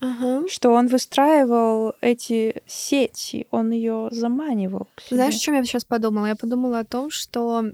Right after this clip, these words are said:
Speaker 1: м, когда я смотрела разные, м, э, рецензии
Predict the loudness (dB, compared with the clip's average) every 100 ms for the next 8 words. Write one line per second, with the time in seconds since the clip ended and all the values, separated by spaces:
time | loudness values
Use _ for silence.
0 | -8 -6 -4 -6 -4 -4 -2 -4 -4 -2
1 | -2 -2 -2 -4 -4 -4 -4 -4 -6 -8
2 | -8 -10 -14 -18 -10 -8 -6 -6 -6 -6
3 | -6 -4 -2 -2 -4 -2 -2 -2 -4 -6
4 | -10